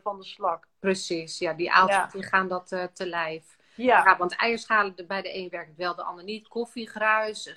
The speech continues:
Speaker 2: zand inderdaad.
Speaker 1: Ja, het
Speaker 2: Dus, eh,
Speaker 1: ik heb nog, er, er zijn altijd wel een paar slakken die er gewoon overheen banjeren.
Speaker 2: Ja, ja,
Speaker 1: <laughs> Ja.
Speaker 2: ja, van die diehards.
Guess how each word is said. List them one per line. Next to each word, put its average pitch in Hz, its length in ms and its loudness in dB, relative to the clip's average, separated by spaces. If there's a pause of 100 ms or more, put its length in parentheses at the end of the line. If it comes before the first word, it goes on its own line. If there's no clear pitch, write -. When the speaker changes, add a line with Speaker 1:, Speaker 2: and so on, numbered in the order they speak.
(140)
Speaker 2:
zand 220 400 0
inderdaad. 185 960 -6 (120)
Speaker 1:
Ja, 220 560 6
het 240 80 -8
Speaker 2:
Dus, 196 220 -12
eh, 190 540 -2
Speaker 1:
ik - 60 -20
heb 277 160 0
nog, 277 180 -4 (200)
er, 254 220 -10
er 262 160 -4
zijn 277 160 -2
altijd 285 280 4
wel 339 120 0
een 330 100 -10
paar 302 200 0
slakken 311 360 0
die 294 140 -4
er 294 60 -8
gewoon 294 240 -2
overheen 214 420 -4
banjeren. 165 520 -6
Speaker 2:
Ja, 170 340 4 (180)
ja, 180 360 4
Speaker 1:
<laughs> - 40 -20
Ja. 302 120 0
Speaker 2:
ja, - 400 2
van 196 120 -12
die 190 180 -12
diehards. 185 920 -2